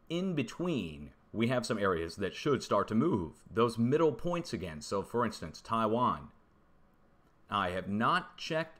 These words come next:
the Volcanic Ash Advisory Center. Let's go see what's on the Volcanic Ash Advisory Center. I think a new volcano showed back up yesterday.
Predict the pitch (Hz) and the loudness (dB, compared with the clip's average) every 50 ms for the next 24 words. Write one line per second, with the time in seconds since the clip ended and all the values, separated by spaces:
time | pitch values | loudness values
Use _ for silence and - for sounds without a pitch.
0 | _ - 104 90 107 107 98 85 85 82 - - - 92 80 107 110 107 95 - | _ -14 -6 -4 -2 -2 -2 -4 -6 -10 -12 -14 -14 -6 0 2 2 2 2 -2
1 | - 127 160 175 180 175 - - - 131 139 147 156 - - 120 104 85 117 127 | -4 -6 -6 -6 -8 -10 -14 -8 -6 -4 -4 -4 -4 -4 -6 -6 0 2 2 2
2 | 156 160 135 131 113 104 92 - 110 101 85 80 - - _ _ - _ _ _ | 2 0 0 0 -2 -2 -2 -4 -6 -6 -6 -8 -10 -14 _ _ -20 _ _ _
3 | _ _ _ _ _ - 85 90 87 - - - 90 85 76 - - 92 87 90 | _ _ _ _ _ -6 -4 -4 -4 -2 -2 -2 0 0 -2 -4 -6 -4 -4 -2
4 | 90 87 82 78 - 90 90 95 92 87 82 82 87 85 78 - 104 117 135 131 | -2 -4 -4 -4 -6 -4 -4 -4 -4 -4 -2 -2 -2 -2 -2 -2 -4 -6 -4 -4
5 | 131 120 123 - 120 101 107 113 120 120 117 127 117 113 131 120 104 90 82 82 | -4 -4 -4 -4 -2 0 2 2 2 2 0 -2 -2 -2 -2 -2 -2 -2 -2 -4
6 | 82 - 120 113 107 101 107 123 143 147 127 143 139 139 135 135 151 151 147 120 | -4 -4 -4 -2 -2 0 2 2 0 0 0 0 0 0 0 0 -2 -2 0 -2
7 | 98 - - 117 104 85 80 85 82 80 - - 87 82 - - 90 85 82 - | -2 0 0 0 0 0 -2 -4 -4 -4 -4 -2 -4 -4 -2 -2 -4 -4 -4 -6
8 | - 85 80 78 76 - | -8 -6 -6 -6 -6 -8